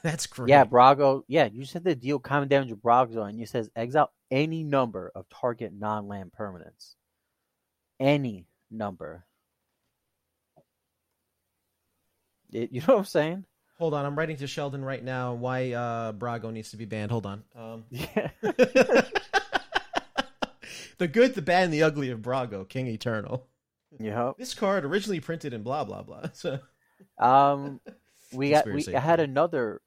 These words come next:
Speaker 2: uh, another E T B, uh, legendary command that came out in Jumpstart, in the first Jumpstart back in twenty twenty, so only about two years ago.
Speaker 1: I missed out on that set. What was,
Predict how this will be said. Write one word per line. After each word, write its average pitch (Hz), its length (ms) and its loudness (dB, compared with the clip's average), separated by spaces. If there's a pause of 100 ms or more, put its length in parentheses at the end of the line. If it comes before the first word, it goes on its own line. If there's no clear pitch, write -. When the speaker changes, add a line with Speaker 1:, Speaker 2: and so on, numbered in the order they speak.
Speaker 2:
uh, 104 380 -2 (120)
another 120 480 -4
E 123 140 -8
T 110 220 -12
B, 101 400 -10 (580)
uh, 107 200 2
legendary 110 420 -6
command 107 340 -8
that 98 100 -10
came 117 320 -6
out 104 280 -4
in 104 300 -10
Jumpstart, 110 600 -4 (800)
in 107 60 -10
the 107 100 -8
first 131 340 -2
Jumpstart 101 340 -6
back 104 240 -2
in 101 120 -16
twenty - 280 -12
twenty, - 320 -8
so - 140 -16
only 214 140 -10
about 104 340 -4
two 117 120 -12
years 110 340 -6
ago. 82 320 -10 (420)
Speaker 1:
I 123 120 0
missed 120 260 -2
out 107 120 -2
on 104 120 -4
that 98 160 -6
set. 98 260 -6
What 113 220 -6
was, 107 400 -6